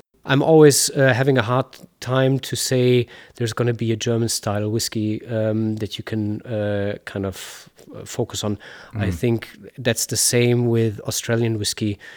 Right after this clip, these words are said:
Speaker 1: Yes, probably will all Australian whiskies will have some wine barrels in their barrel management,
Speaker 2: Mm-hmm.
Speaker 1: um, because it's a wine country, but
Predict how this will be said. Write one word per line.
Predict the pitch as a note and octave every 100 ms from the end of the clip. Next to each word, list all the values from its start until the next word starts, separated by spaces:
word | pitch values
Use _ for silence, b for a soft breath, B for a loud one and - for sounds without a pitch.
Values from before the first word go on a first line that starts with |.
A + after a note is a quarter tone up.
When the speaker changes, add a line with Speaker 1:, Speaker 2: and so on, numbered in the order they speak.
| B B B A#2+ -
Speaker 1:
Yes, | B2+ A#2 A#2 -
probably | - C3+ C3 B2 B2 A#2+
will | A2+ A#2 - - _ - -
all | C#3+ C3 B2+ C3 -
Australian | - B2+ B2 B2
whiskies | B2 B2 - A#2+ A#2 A2
will | A#2 A2
have | A#2 A#2 A2+
some | - - - A#2+ A#2+ A#2 A#2 - B B -
wine | A2 A#2
barrels | A2+ A2 G#2+ -
in | A#2+ A2
their | A2 G#2+ G#2 G#2 G#2+
barrel | A2 A#2+ C3
management, | C#3+ D#3+ D3 F3 F#3+ G3
Speaker 2:
Mm-hmm. | A2+ B2
Speaker 1:
um, | A#2 B2 B2 A#2+ A#2
because | A2+ - A2
it's | G#2+
a | A2+
wine | G#2 A2
country, | A2 C#3+ - E3
but | A2+